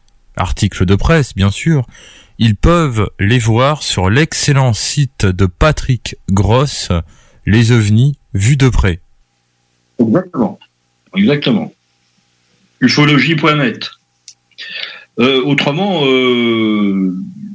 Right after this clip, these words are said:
Speaker 2: y a, ce qui, ce qui commence à ressortir aussi de la vague de cinquante-quatre,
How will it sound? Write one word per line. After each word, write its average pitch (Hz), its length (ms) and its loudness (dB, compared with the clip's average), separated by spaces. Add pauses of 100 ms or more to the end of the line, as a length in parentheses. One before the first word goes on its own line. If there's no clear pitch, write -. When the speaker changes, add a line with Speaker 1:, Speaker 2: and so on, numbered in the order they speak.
(680)
Speaker 2:
y - 80 0
a, 311 160 -2
ce - 80 -6
qui, 156 340 -2 (480)
ce - 360 -4
qui 175 140 -2
commence 190 340 0
à 165 80 2
ressortir 170 640 -2
aussi 127 240 -2
de 143 60 2
la 127 100 2
vague 135 160 0
de 117 120 4
cinquante-quatre, 123 800 0